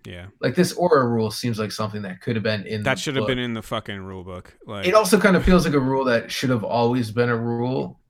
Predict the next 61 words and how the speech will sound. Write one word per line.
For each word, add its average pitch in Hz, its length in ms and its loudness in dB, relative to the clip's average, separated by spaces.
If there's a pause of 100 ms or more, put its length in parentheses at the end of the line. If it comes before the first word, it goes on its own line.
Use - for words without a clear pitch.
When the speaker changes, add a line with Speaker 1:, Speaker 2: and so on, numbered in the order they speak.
(140)
Speaker 2:
Like, 120 140 2
whenever 147 260 4
I 147 60 6
Speaker 1:
Yeah. - 60 4
Speaker 2:
have 143 120 4
to 131 100 -2
explain 120 420 -2
this 123 180 -2
to 120 60 -10
people 131 300 0
that, 113 220 2
like, 110 160 -6
my 107 100 -4
captain 107 460 -2
rerolls 110 500 -2
ones, 110 320 -8
they're 113 100 -4
like, 110 220 -2
"But 110 180 -4
why? 113 360 -2
How 117 180 -2
does 123 140 -2
he 131 80 -2
self-buff?" 113 680 -2
Like, 107 140 -8
everyone 131 380 -4
Speaker 1:
<laughs> - 40 -6
Speaker 2:
always 117 380 -2
asks - 380 -8
that 107 180 -6
question. 113 400 -6 (480)
Speaker 1:
Yeah. 101 160 -8
Speaker 2:
And 127 100 -2
it 120 120 -2
feels 151 260 0
like 135 100 -2
something, 139 300 -4
like, 120 320 -4
has 117 220 -2
been 113 140 -2
a 110 60 -4
long 110 220 -4
time 104 240 -6
coming. 101 380 -12
Like, 120 160 -2
it 143 140 -2
hurts - 340 -4
me 131 420 -6 (540)
in 120 140 2
the 117 80 2
way 113 160 2
I 110 120 4
build 107 260 0
my 104 100 0
lists, 107 360 -4
but 110 160 -2
at 107 100 -4
the 107 60 -6
same 110 260 -6
time, 110 440 -4
Speaker 1:
Hmm. 98 320 -12